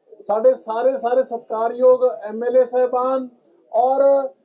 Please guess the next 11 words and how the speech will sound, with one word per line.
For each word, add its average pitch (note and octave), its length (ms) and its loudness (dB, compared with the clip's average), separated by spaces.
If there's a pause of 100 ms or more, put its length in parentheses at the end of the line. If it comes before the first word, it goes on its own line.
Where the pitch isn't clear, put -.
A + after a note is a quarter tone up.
(220)
ਨਵੇਂ B3+ 540 -2
ਚੁਣੇ B3+ 500 -2
ਗਏ C4 500 4 (120)
ਮੇਅਰ, A3 640 2 (460)
ਅ, A3 280 2
ਲੁਧਿਆਣਾ B3 480 -2
ਨੂੰ B3+ 240 -2
ਮੁਬਾਰਕਾਂ A#3 720 -2 (360)
ਕਿ C4 440 6 (280)
ਪਹਿਲੀ C#4 500 0
ਵਾਰ A#3+ 640 2